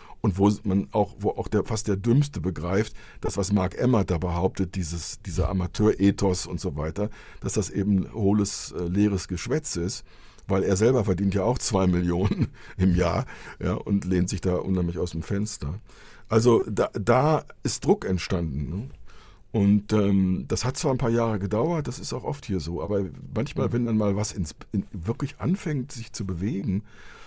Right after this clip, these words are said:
Speaker 1: das können wir auch in anderen Dingen erkennen, also wenn es um Gehirnerschütterung im Sport geht oder so, irgendwann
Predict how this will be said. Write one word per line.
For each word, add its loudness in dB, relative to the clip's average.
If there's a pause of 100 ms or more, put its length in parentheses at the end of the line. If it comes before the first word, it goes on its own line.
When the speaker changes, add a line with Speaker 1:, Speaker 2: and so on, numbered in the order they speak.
(120)
Speaker 1:
das -8
können 2
wir 4
auch 0
in -2
anderen 2
Dingen 4
erkennen, -2
also -4
wenn -4
es -6
um -4
Gehirnerschütterung -2
im 0
Sport -6
geht -6
oder -6
so, -8
irgendwann -2